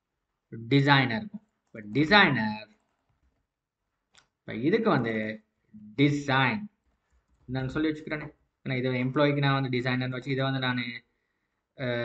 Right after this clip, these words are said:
டெவலப்பர்னு வச்சுக்கிறேன். இது டெவலப்பர்னு class தான் டெவல-, டிசைனர்னு வைக்கிறேனே, Developer, டி-,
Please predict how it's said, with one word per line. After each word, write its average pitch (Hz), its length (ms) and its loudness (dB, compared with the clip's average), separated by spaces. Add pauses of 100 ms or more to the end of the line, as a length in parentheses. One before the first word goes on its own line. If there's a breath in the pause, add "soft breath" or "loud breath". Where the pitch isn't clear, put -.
(540)
டெவலப்பர்னு 151 540 2
வச்சுக்கிறேன். 143 320 -4
இது 127 140 -8
டெவலப்பர்னு 123 400 -2
class 120 220 -6
தான் 127 120 -2
டெவல-, 107 280 -6
டிசைனர்னு 113 640 -6
வைக்கிறேனே, 139 280 -10 (640)
Developer, 104 480 -6 (220)
டி-, 104 400 -12